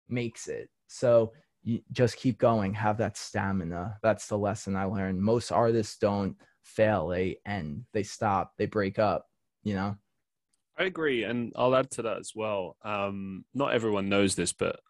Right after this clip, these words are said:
Speaker 2: I'm an aspiring actor, voice actor, musician,
Speaker 1: Mm.
Speaker 2: a lot of different things that I do in my life.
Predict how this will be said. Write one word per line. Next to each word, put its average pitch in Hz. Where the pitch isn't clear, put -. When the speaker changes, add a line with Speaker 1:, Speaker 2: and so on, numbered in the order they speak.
Speaker 2:
I'm 107
an 98
aspiring 98
actor, 98
voice 92
actor, 92
musician, 90
Speaker 1:
Mm. -
Speaker 2:
a -
lot 98
of 95
different 95
things 92
that 82
I 85
do 87
in 92
my 107
life. 87